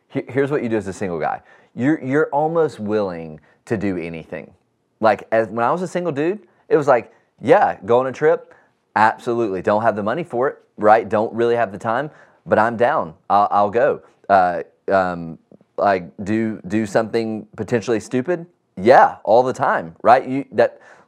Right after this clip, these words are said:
like, you, you just do it 'cause you're thinking, "I, I've got myself. I'll go to a dangerous area." Like, I don't, w-, when you're single, you're just like, y-, some of you know, you're just like, "Yeah, I'll do it. Absolutely. I will, I'll take off,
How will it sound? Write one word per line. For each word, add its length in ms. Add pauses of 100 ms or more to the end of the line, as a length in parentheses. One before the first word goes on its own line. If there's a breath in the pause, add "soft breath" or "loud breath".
like, 260
you, 280
you 140
just 200
do 140
it 120
'cause 120
you're 100
thinking, 380 (240 loud breath)
"I, 180
I've 160
got 120
myself. 540 (220 loud breath)
I'll 140
go 160
to 140
a 20
dangerous 400
area." 540
Like, 140
I 80
don't, 220 (380 loud breath)
w-, 180
when 180
you're 120
single, 320
you're 120
just 140
like, 220 (540 soft breath)
y-, 220
some 220
of 80
you 60
know, 340 (100)
you're 120
just 140
like, 220 (140)
"Yeah, 220
I'll 80
do 160
it. 240 (100)
Absolutely. 540
I 140
will, 360
I'll 180
take 220
off, 320